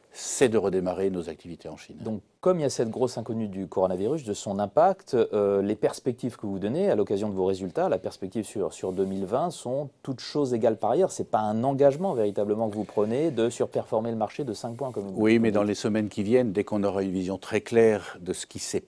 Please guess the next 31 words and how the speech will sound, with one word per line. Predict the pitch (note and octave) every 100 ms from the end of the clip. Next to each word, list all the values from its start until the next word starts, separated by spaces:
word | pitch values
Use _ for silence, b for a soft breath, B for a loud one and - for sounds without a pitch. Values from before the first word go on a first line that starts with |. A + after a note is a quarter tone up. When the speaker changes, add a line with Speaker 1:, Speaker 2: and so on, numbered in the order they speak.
| -
Speaker 1:
passé, | A2+ - C3+ F3
Speaker 2:
Hmm. | G#2 G2 -
Speaker 1:
du | F2 F2+
coût | - C3+
que | -
ça | G2 - G2+ C#3+
a, | D#3+ B B B
et |
des | G2+ -
perspectives | A#2 - A2 - A2
dans | G2
les | F#2
mois | F#2
qui | - F#2+
viennent, | A#2+ B2+
on | F#2+
dira | A2+ A#2+ B2 -
le | G2
chiffre, | - C#3 - - - b b
combien | - G2 A2
ça | - - A#2+
nous | A2+ G2+
a |
coûté | - F#2+ - C#3 F3 b b b -
et |
quelle | A2 B2
est | A#2
notre | A2+
capacité | - A#2 A#2 - A2+ C#3+
à |
compenser | - D#3 C#3 C3 - D3+